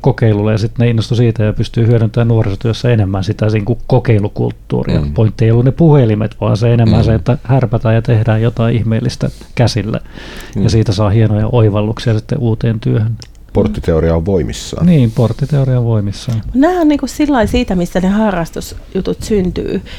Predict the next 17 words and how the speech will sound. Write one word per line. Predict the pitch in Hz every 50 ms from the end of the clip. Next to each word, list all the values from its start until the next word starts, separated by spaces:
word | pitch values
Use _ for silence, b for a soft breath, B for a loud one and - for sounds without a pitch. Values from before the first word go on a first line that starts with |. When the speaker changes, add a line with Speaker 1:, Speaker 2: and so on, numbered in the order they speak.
| B B B B
Speaker 3:
Itellä | - 233 220 - 233 208 185 175
on | 180 180
tausta | - 190 180 175 - - - -
partiossa, | - 208 196 180 165 - 160 139 147 - - -
ja | 180 170
mä | 175 180
muistan, | 190 202 196 190 - - 175
että | 170 196
me, | 190 196 - -
me | 208 214
ollaan, | 220 214 196 196
niinku, | 196 202 202
vedetty | 220 220 208 190 - 196
siellä | 180 - - 214 185 175 175
jotain | 165 - 165 165 160 - B B B B B B B B B
sellaisia | - 196 180 180 180 - 185 175 170 170 165 - - -
ihan | 185 175 175 165 160 -